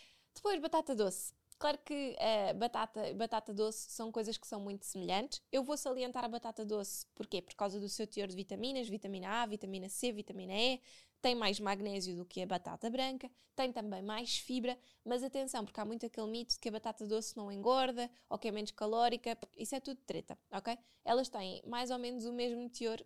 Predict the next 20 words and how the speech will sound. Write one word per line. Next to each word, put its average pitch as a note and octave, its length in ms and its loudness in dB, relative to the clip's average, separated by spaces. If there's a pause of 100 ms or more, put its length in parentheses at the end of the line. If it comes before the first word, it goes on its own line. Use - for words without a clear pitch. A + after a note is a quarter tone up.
calórico, G3+ 640 0
a, F#3+ 100 -8
tanto G3+ 320 -4
a G3 60 -2
doce G3 260 -2
como G3 220 -6
a - 20 -4
branca. A#3+ 340 -2 (300)
A - 80 -2
grande D#4+ 260 0
vantagem D4+ 400 -4
da D4+ 60 -8
batata C#4+ 380 -4
doce A3+ 240 -2
é G3+ 40 -6
que - 200 -14
por B3+ 160 -6
ter C4+ 240 -2
estas A3+ 360 -4
fibras, A#3 480 -2